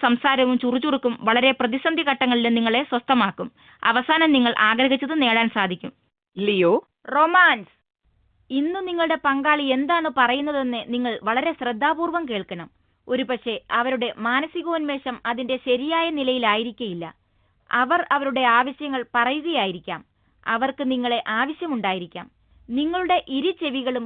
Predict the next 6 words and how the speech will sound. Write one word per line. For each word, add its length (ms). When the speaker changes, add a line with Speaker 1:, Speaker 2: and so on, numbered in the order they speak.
Speaker 1:
ഹൃദയവും 520
തുറന്നു 320
തന്നെ 280
കേൾക്കുക. 360
നിങ്ങൾ 360
അവരെ 220